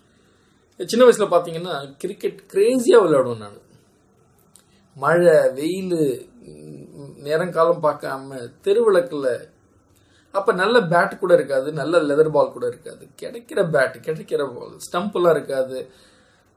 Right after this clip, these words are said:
அஹ், சி-, மரத்துல இருந்து கிளைய உடைச்சிட்டு வந்து ஸ்டம்ப் செஞ்சு விளையாடுவோம்.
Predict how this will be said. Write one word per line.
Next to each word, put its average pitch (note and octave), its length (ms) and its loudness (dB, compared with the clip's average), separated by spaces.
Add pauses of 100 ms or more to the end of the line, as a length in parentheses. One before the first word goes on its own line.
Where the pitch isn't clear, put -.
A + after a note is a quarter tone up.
அஹ், - 280 -14
சி-, E3 220 -8
மரத்துல D3+ 560 0
இருந்து D#3 460 -2 (440)
கிளைய D#3 280 6
உடைச்சிட்டு D3 320 -4
வந்து C#3 240 -8
ஸ்டம்ப் B2+ 420 -12
செஞ்சு A#2+ 280 -12
விளையாடுவோம். A2+ 480 -10